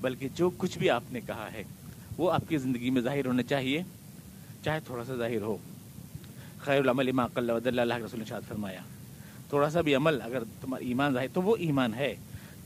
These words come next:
تصدیق باللسان کیا ہے؟ <clears throat> اقرار باللسان و تصدیق بالقلب۔ آپ کو وہ چیز زبان سے بھی کہنا ہوگی اور آپ کو وہ چیز دل سے بھی ماننا ہوگی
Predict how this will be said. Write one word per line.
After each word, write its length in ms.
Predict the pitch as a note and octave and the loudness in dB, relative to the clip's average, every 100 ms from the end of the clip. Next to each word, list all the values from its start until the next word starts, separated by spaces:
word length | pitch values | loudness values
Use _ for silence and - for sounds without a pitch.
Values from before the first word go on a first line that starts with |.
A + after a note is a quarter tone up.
| - | -6
تصدیق 440 | D3 C3+ D3+ F3 G3 | -4 0 2 4 4
باللسان 680 | E3 C#3+ C3+ C3+ E3 G#3+ | 2 2 0 2 4 4
کیا 160 | A3+ F#3 | 4 2
ہے؟ 140 | A#3+ D#4 - - - | 2 0 -10 -16 -14
<clears throat> 260 | F3+ - - - - - - - - - | -2 -2 -2 -6 -14 -16 -16 -16 -16 -10
اقرار 340 | - - B2 D#3 | -10 2 4 6
باللسان 560 | F3+ D3+ C3+ C#3+ C#3 | 4 2 0 0 -2
و 60 | A#2+ | -2
تصدیق 320 | B2+ A#2 A#2 | -4 -4 -2
بالقلب۔ 500 | A2 G2 F2+ F#2+ - - - - - - | -2 -4 -6 -12 -12 -14 -14 -16 -16 -4
آپ 220 | C#3 E3+ F3 | 4 4 4
کو 220 | - G#3+ | 4 4
وہ 160 | F3 G3 | 6 0
چیز 260 | F#3+ A3 D#3+ | 0 -4 2
زبان 300 | D#3 E3+ F3+ | 4 4 2
سے 140 | E3+ | 0
بھی 120 | D3 | -2
کہنا 340 | C#3+ C#3+ D#3 E3+ | -2 0 2 2
ہوگی 200 | F3+ G3+ - - - - - - - | 0 -2 -6 -12 -16 -16 -16 -16 -2
اور 140 | C#3+ D#3+ | 4 4
آپ 260 | E3 F3 F3 | 4 2 2
کو 80 | F#3 | 2
وہ 100 | F3+ | 2
چیز 200 | G3 F#3 | 2 0
دل 120 | D#3 D#3 | 0 0
سے 140 | F3+ | 2
بھی 100 | F#3 | 4
ماننا 300 | F3 F3 F3 | 4 2 0
ہوگی 260 | F3+ F#3 | 0 -2